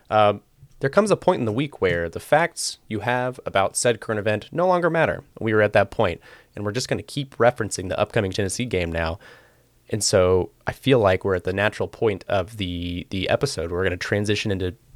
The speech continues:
purely talking about the Tennessee game, but we'll still reference pieces of this Florida game that's sort of, uh, I guess, support our speculation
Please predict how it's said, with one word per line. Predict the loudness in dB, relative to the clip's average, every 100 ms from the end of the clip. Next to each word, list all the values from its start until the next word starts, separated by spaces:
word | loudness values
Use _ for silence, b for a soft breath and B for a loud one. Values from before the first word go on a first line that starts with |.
| -20 -16
purely | 2 4 6 2
talking | 2 2 2
about | 2
the | 2
Tennessee | 0 -2 -2
game, | -2 -2 -2 -6 -12
but | 0 2
we'll | 2
still | -2 -2 0 2 2
reference | 2 2 2 -2 -2 -6 -10
pieces | -8 -6 -2 -2
of |
this | -2 -2
Florida | 2 2
game | 2 -4 -4 -10 B B B
that's | -4 0
sort | 4 6 8
of, | 8 8 6 0 0
uh, | 2 4 2 0
I | -2
guess, | -2
support | 0 0 0 4 4 4
our | 0
speculation | 2 0 0 2 0 0 -4